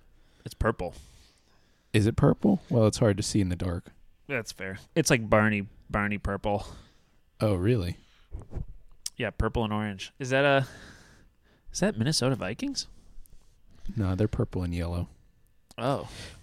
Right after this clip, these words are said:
Speaker 1: that's
Speaker 2: Purple and
Speaker 1: better.
Speaker 2: orange is, uh, Phoenix Suns.
Speaker 1: That's pretty cool. They've got good jerseys, right?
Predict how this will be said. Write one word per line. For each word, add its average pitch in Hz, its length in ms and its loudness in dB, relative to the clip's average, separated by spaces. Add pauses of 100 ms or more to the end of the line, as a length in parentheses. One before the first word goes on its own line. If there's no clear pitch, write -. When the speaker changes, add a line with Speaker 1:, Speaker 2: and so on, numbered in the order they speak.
(160)
Speaker 1:
that's 127 160 4
Speaker 2:
Purple 147 220 8
and 117 80 6
Speaker 1:
better. 110 80 6
Speaker 2:
orange 110 260 6
is, 98 280 4
uh, 95 440 2
Phoenix 95 440 -4
Suns. 98 680 -2 (1700)
Speaker 1:
That's 143 140 -6
pretty 156 160 2
cool. 120 160 4
They've 139 140 6
got 113 180 4
good 110 140 2
jerseys, 110 420 2
right? 117 180 6